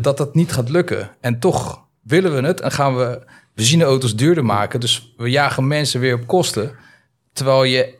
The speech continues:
het echte vergroening, eh, achterblijft.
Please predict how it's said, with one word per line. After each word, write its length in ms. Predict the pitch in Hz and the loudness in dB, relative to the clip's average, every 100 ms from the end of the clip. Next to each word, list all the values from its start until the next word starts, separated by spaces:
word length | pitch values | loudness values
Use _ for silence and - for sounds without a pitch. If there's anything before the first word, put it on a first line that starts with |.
| _ | _
het 180 | 131 - | -10 -2
echte 280 | 135 - 139 | -2 -2 -2
vergroening, 760 | 135 - 170 156 113 113 135 - - _ _ _ _ | -2 2 2 2 2 0 -4 -8 -20 _ _ _ _
eh, 100 | - | -6
achterblijft. 760 | - 151 220 208 147 104 - | -4 -2 -2 0 0 -2 -8